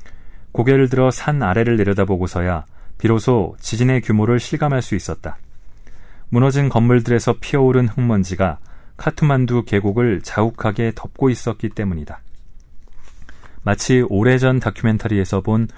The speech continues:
원폭 투하 영상처럼. 첫 번째 여진은 곧이어 닥친 것으로 기억한다. 우리는 바닥이 점점 심하게 갈라지는 공터를 피해서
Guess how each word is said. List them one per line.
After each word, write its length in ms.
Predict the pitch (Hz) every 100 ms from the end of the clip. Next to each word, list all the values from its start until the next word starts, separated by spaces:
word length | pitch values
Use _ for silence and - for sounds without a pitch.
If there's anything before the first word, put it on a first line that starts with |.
| - - -
원폭 480 | 95 110 123 -
투하 260 | - - 139
영상처럼. 640 | 110 90 87 85 - 71 - - - - - - - - - - - - - - - -
첫 180 | - 156
번째 280 | 170 156 151
여진은 460 | 120 117 131 139 135
곧이어 420 | - 107 135 131
닥친 400 | 120 - - 117
것으로 300 | 110 - 113
기억한다. 580 | - 87 - 85 - - - - - - -
우리는 380 | - 113 135 143
바닥이 420 | - 98 123 135
점점 380 | 131 123 120 135
심하게 460 | 127 - 160 151 135
갈라지는 440 | 127 123 117 117
공터를 400 | 110 104 104 104
피해서 500 | - - 101 85 80